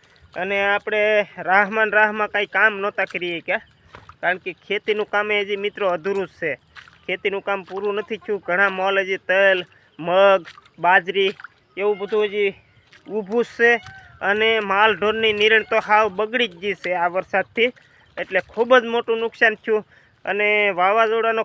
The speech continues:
ખતરો તો ટળ્યો એમ કીધું, પણ છતાં એક પવનની ફરમટી આવી હતી કે પતરા ઉડાડી મૂકત, પણ રહી ગયું થોડુંક, નળિયાને એવું ઉડ્યું છે થોડું થોડું,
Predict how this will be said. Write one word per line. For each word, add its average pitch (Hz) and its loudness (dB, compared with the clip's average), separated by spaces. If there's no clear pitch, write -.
ખતરો 214 -8
તો 220 -2
ટળ્યો 220 2
એમ 202 -2
કીધું, 208 -4
પણ 208 0
છતાં 214 4
એક 202 -8
પવનની 202 -6
ફરમટી 202 -2
આવી 220 2
હતી 190 -4
કે 185 0
પતરા 196 0
ઉડાડી 202 2
મૂકત, 196 -4
પણ 180 -6
રહી 196 0
ગયું 202 -6
થોડુંક, 180 -8
નળિયાને 175 0
એવું 165 -10
ઉડ્યું 214 -8
છે 170 -6
થોડું 165 -12
થોડું, 160 -12